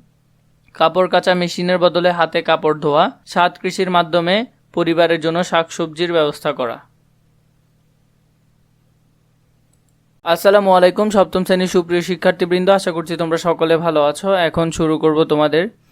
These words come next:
ইতিহাস ও সামাজিক বিজ্ঞান বইয়ের একশো আটান্ন নম্বর পৃষ্ঠা থেকে। এই ছকটি আমরা পূরণ করব।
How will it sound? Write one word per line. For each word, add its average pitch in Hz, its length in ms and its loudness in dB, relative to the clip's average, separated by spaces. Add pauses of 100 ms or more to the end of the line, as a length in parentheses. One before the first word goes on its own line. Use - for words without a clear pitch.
(640)
ইতিহাস 175 460 -2
ও 180 80 0
সামাজিক 170 440 0
বিজ্ঞান 165 320 -2
বইয়ের 165 200 4
একশো 151 260 2
আটান্ন 165 340 0
নম্বর 143 200 0
পৃষ্ঠা 139 320 -4
থেকে। 151 300 -2
এই 165 180 -2
ছকটি 156 340 -2
আমরা 147 200 0
পূরণ 165 260 -2
করব। 143 340 2